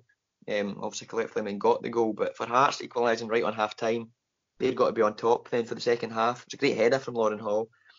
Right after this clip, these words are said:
and you would have thought they'd maybe kick on, get into the second half, and then obviously Colette Fleming, who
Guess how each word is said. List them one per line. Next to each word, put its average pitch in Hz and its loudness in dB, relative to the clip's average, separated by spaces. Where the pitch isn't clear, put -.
and 110 -4
you 107 0
would 104 -2
have 104 -2
thought 113 2
they'd 113 0
maybe 107 2
kick 123 -4
on, 127 6
get 131 2
into 117 0
the 117 -2
second 117 2
half, 123 -2
and 110 -4
then 107 2
obviously 107 2
Colette 117 4
Fleming, 110 0
who 101 -4